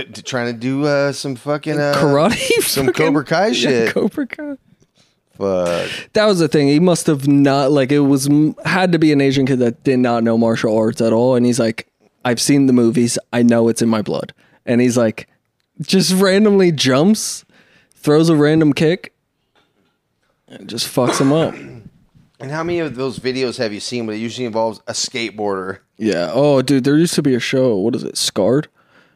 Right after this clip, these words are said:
Speaker 2: I don't know, I don't know if you know about that.
Speaker 1: Mm-mm.
Speaker 2: On, um,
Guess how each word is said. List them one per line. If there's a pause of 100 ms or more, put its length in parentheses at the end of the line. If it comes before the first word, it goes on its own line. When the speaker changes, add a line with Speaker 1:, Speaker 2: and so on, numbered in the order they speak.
(120)
Speaker 2:
I
don't
know,
I
don't
know
if
you
know
about
that.
Speaker 1:
Mm-mm.
Speaker 2:
On,
um,